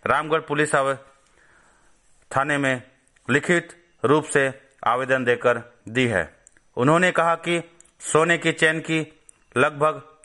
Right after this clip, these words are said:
वजन पैंतीस ग्राम थी, जिसे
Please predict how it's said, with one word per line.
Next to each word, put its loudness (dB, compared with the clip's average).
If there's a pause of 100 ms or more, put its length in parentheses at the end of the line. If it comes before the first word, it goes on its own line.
(160)
वजन 0 (460)
पैंतीस -2
ग्राम 2
थी, -12 (1080)
जिसे -2